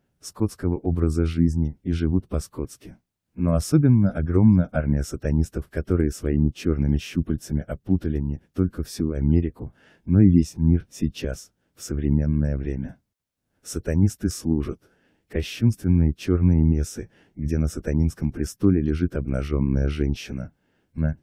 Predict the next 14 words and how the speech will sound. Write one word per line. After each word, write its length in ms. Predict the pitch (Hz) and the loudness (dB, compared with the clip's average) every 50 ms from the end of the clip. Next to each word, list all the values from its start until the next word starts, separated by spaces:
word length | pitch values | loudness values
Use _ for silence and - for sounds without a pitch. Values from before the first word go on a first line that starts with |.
| _ _ - | _ _ -2
ней 320 | 87 90 98 107 104 90 | 2 2 4 4 2 0
чаша, 480 | - - - 87 78 73 - - - - | -2 -6 -4 -4 -4 -4 -6 -8 -14 -16
в 60 | - _ | -12 _
которой 320 | - - - 73 71 69 | -10 -6 -4 -4 -4 -6
смешаны 480 | - - 78 76 71 - 76 73 71 71 | -6 -2 -2 -2 -2 -2 -4 -4 -2 -2
вино 280 | 71 73 78 85 90 | 0 0 2 2 4
и 40 | 87 | 4
моча 320 | 80 76 71 - - 85 | 2 2 0 -2 -6 -10
проститутки. 800 | 69 - - 71 - - - 78 - - 76 - _ - - - _ _ _ _ _ _ _ _ _ _ _ _ _ _ _ _ _ | -10 -8 -8 -10 -10 -8 -12 -12 -8 -8 -10 -10 _ -20 -20 -20 _ _ _ _ _ _ _ _ _ _ _ _ _ _ _ _ _
В 100 | - 85 | -4 -4
эту 180 | 90 - 101 | -2 0 0
же 140 | 90 92 90 | 0 0 0
чашу 360 | - - - 117 117 - 95 | -2 0 0 0 0 0 -4
помещают 640 | - - 85 80 78 76 - - - 104 110 107 98 | -4 0 2 2 2 2 -2 -2 0 2 2 2 0